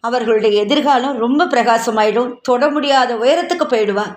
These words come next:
இன்னைக்கு பெரிய பெரிய போஸ்ட்ல ஒவ்வொருத்தரும் எத்தனை பேர் இருக்காளோ அத்தனை பேரும்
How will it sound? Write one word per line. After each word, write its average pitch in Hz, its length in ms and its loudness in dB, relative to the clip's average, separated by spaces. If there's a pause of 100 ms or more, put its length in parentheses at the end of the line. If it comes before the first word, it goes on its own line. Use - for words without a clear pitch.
(640)
இன்னைக்கு 294 360 2
பெரிய 269 320 0
பெரிய 247 240 0
போஸ்ட்ல 285 460 0
ஒவ்வொருத்தரும் 233 420 0
எத்தனை 294 420 -2
பேர் 262 200 0
இருக்காளோ 233 220 -2
அத்தனை 254 680 0
பேரும் 269 500 -2